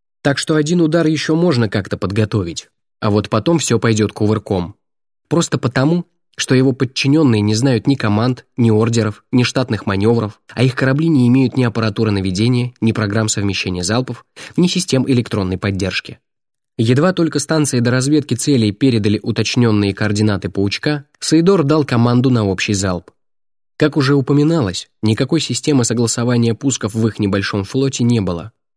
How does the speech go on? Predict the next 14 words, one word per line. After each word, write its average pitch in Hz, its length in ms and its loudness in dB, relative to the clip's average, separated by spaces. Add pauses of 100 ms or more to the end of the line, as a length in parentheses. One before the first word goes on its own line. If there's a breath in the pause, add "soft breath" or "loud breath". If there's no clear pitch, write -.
(260)
Поэтому 160 420 2
каждый 147 340 0
мусорщик, 147 520 -2
на 104 100 0
вооружении 110 640 2
которого 104 460 -2
имелось 101 520 -2
от 104 200 -4
двух 104 240 -2
до 98 80 -2
четырёх 98 420 -4
пусковых 98 500 -4
установок 98 540 -4
ракет, 120 380 -6